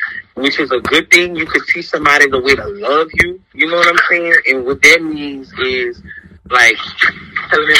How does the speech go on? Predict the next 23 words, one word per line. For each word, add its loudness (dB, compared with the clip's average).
"Oh, 0
you 2
know, 0
you, 0
you -6
like 4
red 8
roses," -4
or, 2
you -10
know, -8
"You -6
like 4
this 0
restaurant," 2
or, 2
"You -2
like 2
this 2
certain 2
type 0
of -2
food," -6